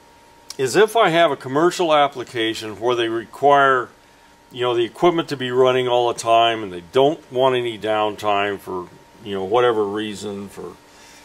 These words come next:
you know, safety or something like that, you might want to use the insulation tester to see what condition the insulation's in. And if you test it one time and it shows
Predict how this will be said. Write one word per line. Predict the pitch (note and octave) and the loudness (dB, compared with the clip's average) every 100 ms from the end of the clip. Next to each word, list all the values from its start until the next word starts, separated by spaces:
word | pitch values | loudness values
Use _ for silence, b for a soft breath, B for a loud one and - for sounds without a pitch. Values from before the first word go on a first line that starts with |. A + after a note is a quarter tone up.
| - | -12
you | G#2+ | -8
know, | G2+ | -6
safety | - B2 A2+ - G#2+ | -2 0 0 -2 -10
or | F#2+ | -8
something | C3 G2+ | -8 -4
like | G2 G2 | -2 -2
that, | G#2 G2+ G2+ B B B B B - | -2 0 0 B B B B B -4
you | E3 | 0
might | A#3 B3+ G3+ | 4 6 6
want | F3+ F3 F3+ - | 6 6 4 -2
to | - | -6
use | C#3+ C3 D#3 F#3+ E3 | -6 -4 -2 -2 -2
the | D3 D3 | 0 0
insulation | C#3+ C#3 C#3 C#3+ - A#2 | 0 2 2 2 -2 -6
tester | D3+ D#3+ D#3 - G#2+ | 2 2 2 -4 -6
to | G#2+ | -6
see | G#2+ - - G3+ D#3+ C3+ A#2+ b b _ - - | -6 -4 -2 0 0 -4 -8 b b _ -20 -6
what | D#3+ F#3 - | 0 0 0
condition | D#3+ C#3 D#3 D3+ D3+ | -4 -2 -2 -2 -4
the | C#3 C3 | -2 0
insulation's | B2+ - A#2+ A2+ G#2 G2+ F2+ | -2 -2 -2 -2 -2 -10 -8
in. | G2+ F2 - _ _ _ _ _ _ _ _ _ B B B B B B - | -6 -6 -10 _ _ _ _ _ _ _ _ _ B B B B B B -10
And | C#3 C#3+ C#3 C3+ | -2 2 2 2
if | B2 | -2
you | A#2 | -8
test | A2 - E3 - C#3+ | -6 0 0 0 -6
it | |
one | B2 D3+ G#3+ G3+ | 0 2 2 2
time | G3+ G3+ G3 F#3 - b b _ - | 0 2 0 -2 -10 b b _ -10
and | B2+ A#2+ | -8 -4
it | A2+ | -6
shows | - - C3 B2 A2+ G#2 - | -6 0 2 4 2 -2 -10